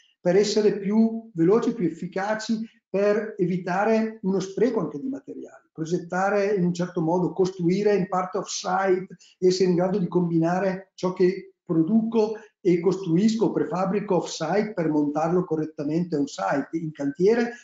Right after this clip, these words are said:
Questo sarà un altro elemento estremamente interessante. Poi c'è un altro tema che non è da, da meno. Nel momento in cui c'è quell'incremento di domanda, significa che il numero di edifici nelle città che viene riqualificato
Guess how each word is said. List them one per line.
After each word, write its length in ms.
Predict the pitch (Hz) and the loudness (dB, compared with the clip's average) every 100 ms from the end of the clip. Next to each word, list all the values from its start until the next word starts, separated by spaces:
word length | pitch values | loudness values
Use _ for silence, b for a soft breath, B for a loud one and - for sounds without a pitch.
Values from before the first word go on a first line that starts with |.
| B | B
Questo 220 | 185 175 | -4 -2
sarà 260 | - 185 156 | -2 -2 0
un 120 | 160 | 0
altro 260 | 151 160 175 | 0 -2 0
elemento 400 | 143 139 151 180 | 0 -2 -4 -8
estremamente 400 | - 247 262 - | -8 -10 -10 -12
interessante. 720 | 254 _ - - 190 - _ _ _ _ _ _ _ _ | -20 _ -16 -12 -12 -12 _ _ _ _ _ _ _ _
Poi 460 | - 233 320 294 - | -2 2 4 2 -2
c'è 140 | - 190 | -2 0
un 60 | |
altro 260 | 160 - 156 | 0 -2 -2
tema 380 | 247 220 151 139 | 0 0 0 -2
che 360 | - 175 165 165 | 0 2 2 0
non 160 | 165 | 0
è 80 | 165 | 2
da, 580 | 165 147 139 139 - - | 2 0 -4 -10 -12 -12
da 100 | 151 | -8
meno. 440 | 151 147 139 - - | -2 0 0 -2 -6
Nel 120 | 170 | -2
momento 320 | 180 214 240 | 0 2 2
in 120 | 240 160 | 2 2
cui 260 | 220 190 - _ | 0 0 -8 _
c'è 140 | - 185 180 | -6 -2 0
quell'incremento 680 | 175 175 175 165 196 202 | 2 2 2 0 0 0
di 100 | 170 | -2
domanda, 360 | 165 226 214 220 | 0 0 0 -2
significa 440 | 226 180 170 175 | -2 -2 -2 -2
che 140 | 160 165 | 0 2
il 100 | 156 | 4
numero 300 | 254 285 185 | 4 6 4
di 100 | 151 | 2
edifici 480 | 143 - 175 165 147 | 0 -2 -6 -6 -4
nelle 220 | 143 139 | -4 -4
città 760 | - 139 - 131 127 185 - _ _ _ _ | -10 -14 -14 -12 -12 -14 -16 _ _ _ _
che 140 | 170 | 2
viene 220 | 175 202 | 2 2
riqualificato 1160 | 156 151 143 143 190 139 170 - 240 240 - | 0 -2 -4 -6 -8 -8 -8 -2 -2 -2 -10